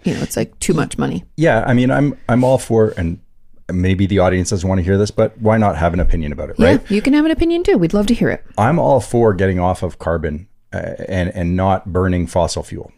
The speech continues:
Speaker 2: I think that this is a noble idea, and we really need to fix the damage it's doing potentially. Some people are on the fence whether it's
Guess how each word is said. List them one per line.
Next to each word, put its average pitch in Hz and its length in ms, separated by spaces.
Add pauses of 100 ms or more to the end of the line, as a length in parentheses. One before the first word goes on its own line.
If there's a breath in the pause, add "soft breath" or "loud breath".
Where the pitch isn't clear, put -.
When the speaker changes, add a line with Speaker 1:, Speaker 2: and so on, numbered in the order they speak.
(140)
Speaker 2:
I 87 100
think 101 240
that 87 180
this 101 180
is - 60
a 80 200
noble 127 680 (140)
idea, 107 600
and 87 400
we 95 140
really 104 240
need 95 160
to 87 60
fix - 400 (800 soft breath)
the 101 140
damage 98 380
it's 87 120
doing 87 380 (540)
potentially. 113 640
Some 95 200
people 92 200
are - 20
on 92 60
the 87 40
fence 95 220
whether 92 260
it's - 200